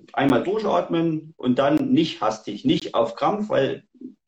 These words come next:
die meisten Schüsse, die ich auf Krampf losgelassen, ich persönlich, sind auch nicht dort gelandet, wo sie hätten landen sollen. Deswegen kann ich das nur aus meiner Erfahrung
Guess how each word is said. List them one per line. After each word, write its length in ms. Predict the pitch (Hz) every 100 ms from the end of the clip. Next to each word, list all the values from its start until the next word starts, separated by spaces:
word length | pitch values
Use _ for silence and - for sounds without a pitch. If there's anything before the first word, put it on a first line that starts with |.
| _ _
die 40 |
meisten 320 | 120 151 - 143
Schüsse, 360 | 160 156 151
die 160 | 127 127
ich 140 | 131
auf 180 | 135 135
Krampf 260 | - 139 143
losgelassen, 480 | 147 - - 110
ich 140 | - -
persönlich, 560 | 107 123 151 143 139 - - - -
sind 260 | 127 -
auch 300 | 123 151 -
nicht 320 | 117 127 -
dort 200 | 123 127 113
gelandet, 480 | 110 117 110 104 -
wo 100 | 120
sie 160 | 110
hätten 320 | - 113 107 104
landen 280 | 104 104
sollen. 360 | 90 101 92 85
Deswegen 540 | - - 110 120 -
kann 160 | 104 113
ich 180 | 113 127
das 180 | 113 117
nur 360 | 120 117 -
aus 240 | 98 101 -
meiner 340 | - 107 127 113
Erfahrung 520 | 104 110 110 104